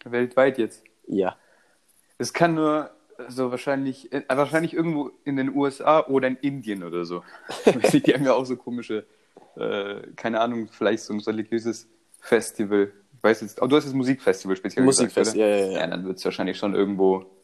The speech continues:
Speaker 1: irgendwas Hippie-mäßiges in den U S A gewesen sein, schätze ich.
Speaker 2: Es war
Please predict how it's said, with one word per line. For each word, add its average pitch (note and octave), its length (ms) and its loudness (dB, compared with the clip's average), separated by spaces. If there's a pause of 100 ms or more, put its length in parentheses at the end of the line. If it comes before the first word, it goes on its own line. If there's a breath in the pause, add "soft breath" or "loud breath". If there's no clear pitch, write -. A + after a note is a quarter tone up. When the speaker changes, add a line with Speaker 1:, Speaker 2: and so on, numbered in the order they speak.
(140)
Speaker 1:
irgendwas A2+ 320 0
Hippie-mäßiges A2+ 680 0
in G#2 80 -2
den G#2 100 0
U G2+ 80 4
S G2+ 80 0
A G#2 140 4
gewesen F2+ 320 0
sein, - 160 -6
schätze - 300 -12
ich. - 120 -20 (240)
Speaker 2:
Es - 180 -10
war B2 220 2